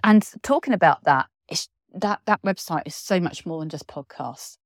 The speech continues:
There's loads of written stuff on there. There's before and after photos. There's just, just, just go and have an explore, have a little fish around and shop around because it is amazing. There is so much on there.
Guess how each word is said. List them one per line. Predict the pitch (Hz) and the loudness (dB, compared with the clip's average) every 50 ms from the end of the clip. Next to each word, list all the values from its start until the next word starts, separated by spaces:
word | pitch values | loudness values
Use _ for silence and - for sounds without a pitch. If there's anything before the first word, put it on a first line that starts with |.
| _ _ _ _ _ - | _ _ _ _ _ -6
There's | - 175 165 160 156 160 160 156 156 - - - | -2 0 2 2 2 0 -2 -4 -6 -12 -12 -8
loads | - 180 170 170 175 165 165 165 - | -6 -4 -2 0 2 2 2 0 -2
of | 160 156 160 | -4 -4 -4
written | 170 180 - - | -4 -4 -4 -4
stuff | 151 - - - 160 - - - | -8 -8 -6 -8 -8 -8 -8 -8
on | 170 165 165 | -8 -6 -6
there. | 160 160 | -6 -6
There's | 160 156 151 | -6 -8 -10
before | - - - - - 190 175 170 | -16 -20 -16 -8 -4 -2 0 0
and | 165 165 | 0 -2
after | 165 160 156 147 - - | -2 -4 -4 -6 -10 -14
photos. | 165 - - 165 156 160 156 - - 156 156 151 151 - | -12 -8 -6 -6 -6 -6 -8 -8 -10 -8 -8 -8 -8 -6
There's | - 170 170 - | -6 -6 -6 -6
just, | - 190 - _ | -8 -12 -12 _
just, | - 233 247 254 - | -8 -8 -8 -6 -4
just | - 247 - - | -4 -4 0 2
go | - | 4
and | 233 226 | 4 4
have | 202 214 202 196 - | 4 2 2 2 0
an | 190 180 | -2 -4
explore, | 165 - - - - - 165 165 156 151 147 | -4 -6 -10 -14 -8 -4 -2 0 0 0 0
have | 139 160 160 | -2 -2 -2
a | 165 | 0
little | 160 160 165 170 170 160 | 0 -2 -2 -2 -4 -6
fish | - - - 185 170 - | -6 -4 -4 -4 -4 -4
around | 190 175 180 180 175 170 160 | -4 -4 -4 -2 -2 -4 -4
and | 156 151 151 | -6 -8 -8
shop | - - 170 - _ - - | -6 -6 -6 -8 _ -10 -10
around | 147 147 156 | -8 -8 -10
because | - - - 170 - - | -12 -14 -16 -16 -12 -4
it | - 190 175 - _ - | -2 -2 -2 -2 _ 0
is | 175 165 160 160 - - | 0 0 0 -2 -6 -8
amazing. | - 165 156 151 151 147 151 156 147 156 156 143 135 | -6 -4 -2 -2 -2 -2 -2 -2 -2 -4 -4 -4 -4
There | 143 147 151 | -4 -4 -6
is | 156 - | -6 -8
so | - - 165 160 165 | -2 0 0 2 2
much | 160 147 - - - | 0 -4 -4 -6 -10
on | - - 156 147 143 | -12 -10 -10 -10 -10
there. | 139 135 131 135 147 | -10 -8 -8 -8 -10